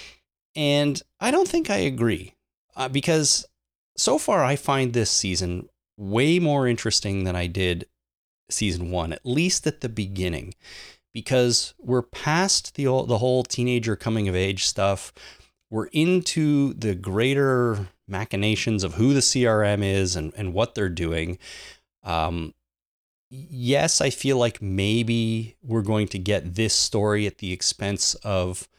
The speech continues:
further good character development or progression for some of these, these characters. But so far, it doesn't really feel like that way to me, and I, and I kinda hope they can keep it up. So I actually thought these were two pretty good episodes, and I must admit, when I was writing that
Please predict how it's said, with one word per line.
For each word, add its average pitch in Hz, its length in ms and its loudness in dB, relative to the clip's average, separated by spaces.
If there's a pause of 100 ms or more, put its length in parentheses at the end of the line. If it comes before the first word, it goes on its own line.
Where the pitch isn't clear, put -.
(380)
further 104 760 2 (480)
good 107 240 0
character 104 420 0
development 110 600 0
or 101 80 -2
progression 104 560 0
for 110 120 -6
some 117 220 0
of 107 140 -2
these, 113 520 0
these 113 320 -4
characters. 135 640 -2 (540)
But - 140 -4
so 170 200 4
far, 185 180 2
it 175 40 0
doesn't 170 180 2
really 147 180 2
feel 139 200 0
like 131 160 0
that 82 200 -4
way 85 420 -2
to - 100 -14
me, 95 160 0
and 95 80 2
I, 98 60 2 (120)
and 104 120 -2
I 98 80 0
kinda 131 260 -2
hope 123 220 -2
they 107 100 -4
can 101 160 -8
keep - 260 -8
it - 60 -4
up. 110 200 -2
So 104 360 2 (500)
I 262 180 0
actually 220 260 2
thought 170 260 -2
these 165 200 -2
were 139 120 0
two 151 240 -2
pretty 131 240 -2
good 117 140 4
episodes, 92 680 0
and 110 300 0 (360)
I 120 100 -6
must 160 300 0
admit, 143 380 0
when 110 160 0
I 104 80 0
was 104 180 -2
writing 135 360 4
that 120 240 0